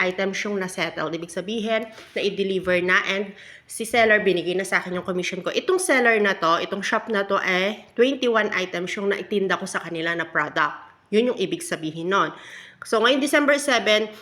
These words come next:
kung mapapansin ninyo, ang dami kong December seven. So, one, bilangin natin, ha? Bilangin natin para mas magets.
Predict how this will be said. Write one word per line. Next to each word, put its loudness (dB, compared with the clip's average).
kung 0
mapapansin 4
ninyo, 4
ang 0
dami 4
kong 2
December 2
seven. 0
So, -2
one, 2
bilangin 4
natin, -2
ha? -4
Bilangin 2
natin -2
para 2
mas -2
magets. -2